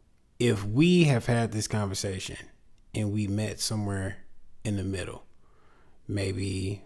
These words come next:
we talked about saying, "Okay, well, since I don't like dirty dishes in the sink, can you just put 'em in the dishwasher?"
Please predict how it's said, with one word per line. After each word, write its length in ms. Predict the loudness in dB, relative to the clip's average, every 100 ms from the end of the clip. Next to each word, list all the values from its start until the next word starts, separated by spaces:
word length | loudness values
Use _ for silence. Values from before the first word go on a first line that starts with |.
| -6
we 140 | -4 -2
talked 320 | 0 -2 -2
about 500 | -4 -2 0 -2 -6 -12
saying, 520 | -8 -4 -4 -4 -4
"Okay, 360 | -4 -2 -2 0
well, 280 | 0 0 0
since 360 | -2 -2 -4 -6
I 120 | -2 0
don't 180 | 0
like 340 | 0 -2 -6 -12 -20 -20 -20 -10
dirty 240 | 0 2 2
dishes 340 | 0 -2 -2
in 100 | -2
the 60 | -2
sink, 540 | 2 4 4 2 -6 _ _ _ _ -2
can 140 | 2
you 140 | 4 4
just 220 | 0 -2
put 160 | -2
'em 120 | 0 0
in 80 | -2
the 80 |
dishwasher?" 720 | 0 0 0 -4 -6 -8 -10